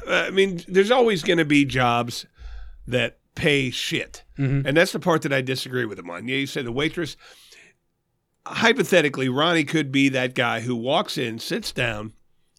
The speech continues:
Speaker 1: gets a glass of water, and goes, and drains it fucking dry.
Speaker 2: Mm-hmm.
Speaker 1: And she's not reasonably gonna be thinking, "Hey, I wonder if he's out of water. I just fucking gave it to him."
Speaker 2: Yeah.
Speaker 1: So she might not come back every five minutes. And I don't know about you,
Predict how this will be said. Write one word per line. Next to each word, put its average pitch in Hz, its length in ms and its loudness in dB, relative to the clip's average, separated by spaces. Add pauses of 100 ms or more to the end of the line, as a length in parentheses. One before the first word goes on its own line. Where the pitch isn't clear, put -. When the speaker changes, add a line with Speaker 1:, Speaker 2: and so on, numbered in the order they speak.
(100)
Speaker 1:
gets 143 200 -6
a 208 40 -2
glass 143 340 2
of 139 80 -4
water, 123 260 -2
and 117 100 -8
goes, 107 260 -16 (1160)
and 131 200 -4
drains 151 420 4
it 151 120 -2
fucking 151 440 2
dry. 110 440 -2
Speaker 2:
Mm-hmm. 165 400 0
Speaker 1:
And 135 140 0
she's 190 240 0
not 180 240 2
reasonably 151 540 0
gonna 139 180 2
be 135 120 -2
thinking, 143 360 -4
"Hey, 135 220 -2
I 127 40 0
wonder 131 280 -2
if 127 80 -4
he's 127 180 -2
out 127 140 0
of 117 80 -2
water. 127 320 -2
I 120 60 -6
just 175 280 -4
fucking 151 440 -4
gave 180 220 0
it 135 140 -10
to - 80 -12
him." 80 160 -20 (180)
Speaker 2:
Yeah. 131 240 -4 (460)
Speaker 1:
So 170 160 -2
she 175 160 -2
might 175 220 2
not 170 200 0
come 175 180 0
back 185 240 2
every 135 180 -4
five 131 300 -2
minutes. 135 240 -4
And 165 120 0
I 185 80 6
don't 226 140 4
know 175 100 4
about 139 260 2
you, 180 480 2